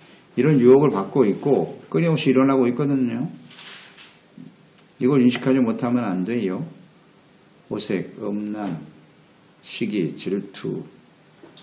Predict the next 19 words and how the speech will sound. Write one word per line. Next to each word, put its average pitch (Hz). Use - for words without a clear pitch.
방탕, 101
술 117
취함, 95
이게 135
다 143
어둠이잖아요. 113
음, 95
도모하지 131
말아야 113
한다고 98
말씀하고 92
있고요. 98
또 98
에베소서 123
오 107
장 151
팔 135
절 127
이하죠. 104